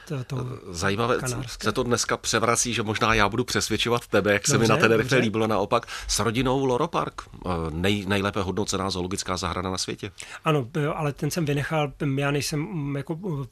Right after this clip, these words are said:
Speaker 1: mm, takový fanatik jako, mm, zoologických zahrad, ale samozřejmě, jako k-, kdekoliv jsme byli, tak jsme povinně museli navštívit, eh, nebo navštěvujeme, teď už ne, teď už jsou děti jako větší, zoologickou zahradu, ale vím, že ten je jako, eh, hezký, ale ten jsem jako záměrně vynechal, protože,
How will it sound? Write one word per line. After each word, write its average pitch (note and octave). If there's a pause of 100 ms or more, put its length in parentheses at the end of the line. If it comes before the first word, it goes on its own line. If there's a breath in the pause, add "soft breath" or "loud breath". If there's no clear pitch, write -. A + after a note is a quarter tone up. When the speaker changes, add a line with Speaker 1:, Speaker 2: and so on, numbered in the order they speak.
Speaker 1:
mm, B2+ (120)
takový C3+
fanatik C#3
jako, C#3
mm, C#3+
zoologických C#3
zahrad, C3+ (360 loud breath)
ale C3+
samozřejmě, C3+ (100)
jako C#3+
k-, G#3
kdekoliv C#3
jsme D3+
byli, C#3
tak C#3
jsme C#3+
povinně C3+
museli C3+
navštívit, C#3+
eh, C#3+
nebo C#3
navštěvujeme, C#3 (320 loud breath)
teď D#3+
už E3+
ne, C#3
teď C#3+
už -
jsou D#3
děti C#3
jako C#3+
větší, C#3+
zoologickou C#3+
zahradu, C#3
ale D#3+
vím, D#3
že C#3
ten C#3
je C#3
jako, C#3 (140)
eh, C#3
hezký, C3+
ale C#3
ten D#3
jsem D3+
jako E3+
záměrně D3
vynechal, C#3
protože, C#3+